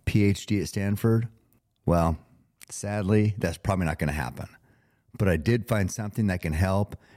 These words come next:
and that's H V M N Ketone I Q. I actually downed one right before reading this, so if I sound decent, it's probably why. Because I'm not sure if you guys realize how much brain power podcasting takes, but whatever I can take that will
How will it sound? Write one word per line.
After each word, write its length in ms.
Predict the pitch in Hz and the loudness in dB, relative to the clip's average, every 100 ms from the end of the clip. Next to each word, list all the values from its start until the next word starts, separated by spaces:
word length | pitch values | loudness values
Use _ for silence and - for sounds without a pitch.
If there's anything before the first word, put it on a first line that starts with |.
| - | 0
and 120 | 92 | 2
that's 200 | 90 76 - | 2 0 -2
H 280 | 104 107 - | 0 0 2
V 320 | 95 101 101 | 2 4 2
M 240 | 90 95 101 | 2 4 6
N 340 | 98 104 104 - | 6 4 2 -2
Ketone 400 | - 113 101 87 | -4 -2 0 0
I 140 | 73 76 | 0 -2
Q. 440 | - 85 65 - _ - | -2 -4 -4 -10 _ -6
I 120 | 90 | -4
actually 220 | 101 95 | -4 -6
downed 300 | 80 87 90 | -2 0 2
one 140 | 90 87 | 2 4
right 160 | 90 | 2
before 260 | 85 - 95 | 0 0 2
reading 300 | 92 85 80 | 4 4 2
this, 240 | 85 80 | 2 0
so 80 | - | -4
if 120 | 82 | -8
I 60 | - | -6
sound 360 | 85 98 101 95 | -6 -4 -4 -2
decent, 480 | 110 117 156 165 - _ | -2 -2 -6 -8 -12 _
it's 120 | - | -18
probably 300 | - 127 95 | -4 -2 0
why. 440 | 87 80 76 62 69 _ _ _ | 0 0 0 -4 -10 _ _ _
Because 260 | - 120 104 | -4 -2 -2
I'm 180 | 85 143 | 0 0
not 220 | 143 139 | 0 -2
sure 300 | - 117 117 | -4 0 0
if 160 | 117 - | 0 0
you 60 | |
guys 220 | 120 98 80 | 0 0 4
realize 420 | 101 98 107 104 | 4 6 2 0
how 160 | 101 | -2
much 240 | 107 113 71 | 0 -2 -2
brain 300 | 85 98 107 | 0 4 4
power 500 | 110 107 117 127 139 - - - | 4 4 4 4 2 -6 -14 -2
podcasting 680 | 110 98 113 90 - 73 | -2 0 0 -2 -4 -8
takes, 440 | - 87 69 - - - - - - | -4 -4 -4 -8 -16 -20 -20 -20 -8
but 140 | - 98 | 0 2
whatever 380 | 101 107 110 101 | 4 4 4 2
I 100 | 107 | 2
can 160 | 101 | -2
take 540 | 92 101 104 127 - - | 0 0 0 0 -4 -2
that 140 | 101 | 0
will 280 | 92 90 | 2 0